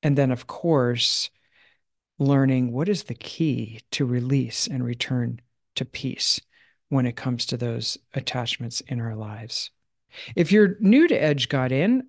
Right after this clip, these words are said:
um, I invite you to, to, to join us, uh, by, by subscribing to the podcast. And you can access it on, on the, the podcast app on your mobile device, as well as going to edge god in dot com.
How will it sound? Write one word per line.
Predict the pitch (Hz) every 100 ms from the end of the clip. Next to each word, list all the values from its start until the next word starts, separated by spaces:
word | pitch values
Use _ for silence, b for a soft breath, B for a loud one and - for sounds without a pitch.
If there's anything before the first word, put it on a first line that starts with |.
| -
um, | 139 131
I | - 139
invite | 127 135 151 -
you | 135
to, | 131 117
to, | - -
to | - - 127
join | 120 117 151
us, | 262 - - - _ -
uh, | 123 -
by, | 117 117 120 _ _
by | 120 120 123
subscribing | - 135 - 123 147 156
to | 135
the | 123
podcast. | 117 113 123 - 233 - - B B B B B _ 151
And | 139 135 131 127
you |
can | 127 139 131 127
access | 131 131 - 139 127 143
it | 131
on, | 127 123 175
on | 131 120
the, | 120 117 113 -
the | 135
podcast | - 123 120 123 117 -
app | 147 185 - 123
on | 120 120 -
your | 143 123 120 -
mobile | 135 127
device, | 143 139 151 214 - - B B -
as | 127
well | 131 127
as | 127 120 -
going | - 131 127 123
to | 131 127
edge | 123 127 -
god | 120 113
in | 117 113
dot | 113 -
com. | 131 175 240